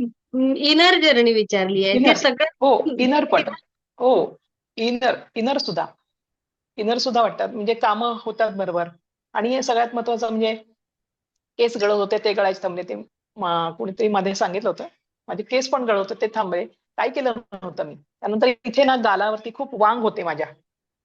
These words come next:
Speaker 2: अगदी, अ, मागच्या वर्षी पूर्ण डिसेंबरपर्यंत. जसं मेडिटेशन सुरू केलं तसं आपोआप गेले ते वांग. मी तर काहीच केलं नाही. माझी बहिणीला पण असेच वांग आहेत. ती काय करते, औषध घेते, औषध बंद झालं की परत वांग येतात. मला म्हणते,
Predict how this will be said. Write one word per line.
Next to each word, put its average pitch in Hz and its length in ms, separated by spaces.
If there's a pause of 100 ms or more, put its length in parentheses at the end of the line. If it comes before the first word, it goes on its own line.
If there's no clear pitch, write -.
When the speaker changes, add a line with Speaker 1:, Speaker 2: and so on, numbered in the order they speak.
(140)
Speaker 2:
अगदी, 196 480
अ, 175 140 (460)
मागच्या 214 360
वर्षी 285 260
पूर्ण 269 280
डिसेंबरपर्यंत. 214 760 (720)
जसं 220 240
मेडिटेशन 269 480
सुरू 285 220
केलं 285 220
तसं 294 200
आपोआप 311 380
गेले 294 160
ते 220 140
वांग. 180 220
मी 202 120
तर 269 60
काहीच 262 300
केलं 247 180
नाही. 160 120 (920)
माझी 208 200
बहिणीला 240 380
पण 269 160
असेच 254 240
वांग 160 140
आहेत. 147 180
ती 220 60
काय 226 180
करते, 220 280
औषध 185 300
घेते, 226 380 (320)
औषध 196 320
बंद 240 160
झालं 226 140
की 269 80
परत 262 460
वांग 202 240
येतात. 185 220 (720)
मला 247 240
म्हणते, 262 200